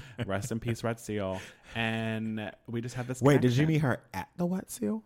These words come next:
Speaker 2: Yeah, she walked in and we were playing her song and she said hi and I
Speaker 1: Was
Speaker 2: said
Speaker 1: she
Speaker 2: hi.
Speaker 1: buying things from
Speaker 2: No,
Speaker 1: the
Speaker 2: because
Speaker 1: Wet
Speaker 2: she was
Speaker 1: Seal?
Speaker 2: perfor-, long story short, I was here for it.
Speaker 1: <laughs> Okay.
Speaker 2: And she, Jacob did a song with, with JoJo on his last, 'cause this, this song is gonna be on his third volume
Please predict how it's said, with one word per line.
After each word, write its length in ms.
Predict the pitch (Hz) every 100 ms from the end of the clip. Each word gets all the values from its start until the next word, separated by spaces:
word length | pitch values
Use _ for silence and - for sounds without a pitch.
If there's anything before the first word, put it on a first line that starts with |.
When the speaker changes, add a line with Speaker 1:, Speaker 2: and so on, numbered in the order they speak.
| -
Speaker 2:
Yeah, 220 | 151 160
she 160 | - 127
walked 300 | 127 147 -
in 240 | 143 139
and 80 | 107
we 80 | 110
were 60 |
playing 280 | 110 120 123
her 80 | 156
song 440 | 156 131 131 131 117
and 100 | 107
she 100 | 120
said 140 | 131
hi 260 | 127 127 123
and 120 | 107
I 60 | 101
Speaker 1:
Was 120 | 151
Speaker 2:
said 80 | -
Speaker 1:
she 80 | 160
Speaker 2:
hi. 220 | 127 117
Speaker 1:
buying 440 | 101 107 147 180 185
things 340 | - 202 208
from 80 | -
Speaker 2:
No, 80 | 190
Speaker 1:
the 140 | 214
Speaker 2:
because 120 | 214
Speaker 1:
Wet 0 |
Speaker 2:
she 100 | -
was 60 | 220
Speaker 1:
Seal? 80 | 226
Speaker 2:
perfor-, 520 | 233 - - _ -
long 220 | 143 151
story 180 | - 120
short, 340 | 107 170 101 -
I 80 | 208
was 140 | 107
here 280 | - 123 117
for 260 | - 98 87
it. 160 | - -
Speaker 1:
<laughs> 80 | -
Okay. 320 | 165 165 147
Speaker 2:
And 540 | 165 156 156 156 151 -
she, 320 | - - 180 123
Jacob 340 | 147 151 175
did 100 | 170
a 60 | 170
song 260 | 151 131 131
with, 220 | 117 -
with 220 | 120 113
JoJo 340 | 113 107 107
on 160 | 104 107
his 160 | 101 98
last, 480 | 98 117 113 113 -
'cause 140 | 113
this, 220 | 123 120 - _ _
this 280 | 120 156 185
song 400 | 143 110 104 104
is 200 | 113 113
gonna 200 | 113 110
be 120 | 110
on 140 | 98 104
his 280 | 107 101 - - - _ - -
third 340 | 165 175 175 110
volume 640 | 104 95 98 95 98 101